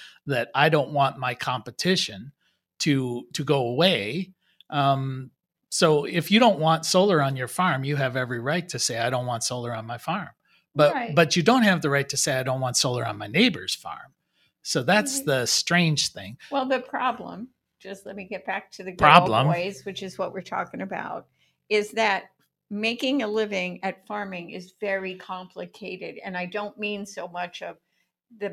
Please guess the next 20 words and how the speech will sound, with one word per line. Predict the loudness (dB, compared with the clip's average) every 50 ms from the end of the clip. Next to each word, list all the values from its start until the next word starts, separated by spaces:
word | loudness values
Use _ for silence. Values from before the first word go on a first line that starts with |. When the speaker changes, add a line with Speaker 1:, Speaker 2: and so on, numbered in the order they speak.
| -6 -4
Speaker 2:
business | -2 -2 -2 -2 -4 -8 -10 -10 -10 -10 -10 -14 -16
person, | -12 -12 -10 -10 -10 -12 -14 -14 -14 -16 -16 -18 -20 _
'cause | -18 -18 -18 -18 -20 _ _
farmers | -8 -8 -6 -6 -8 -10 -12 -10
don't | -10 -10 -10 -10 -12
tend | -14 -14 -12 -12 -10 -10
to | -12
be | -12 -12 -14
business | -12 -10 -8 -8 -8 -10 -14 -16 -18 -18 -18
people, | -18 _ -18 -18 -16 -18 -20 -20 -20 -20 _ _ _ _ _ _ _ _ _ -12
uh, | -12 -12 -12 -12 _ -12
in | -12 -10
my | -8 -8 -8
experience. | -8 -10 -12 -10 -8 -6 -6 -6 -8 -8 -10 -12 -8 -6 -6 -4 -2 -2
But, | -2 -2 -4
Speaker 1:
<laughs> | -8 -12 -14 _ _ _ _
Speaker 2:
but | -6 -6 -4 -4
the | -6 -8
problem | -6 -4 -2 0 0 0 0 0 -2 -4 -4 -4
is | -4 -4 -2 -4 -4 -6 -8 -10 -14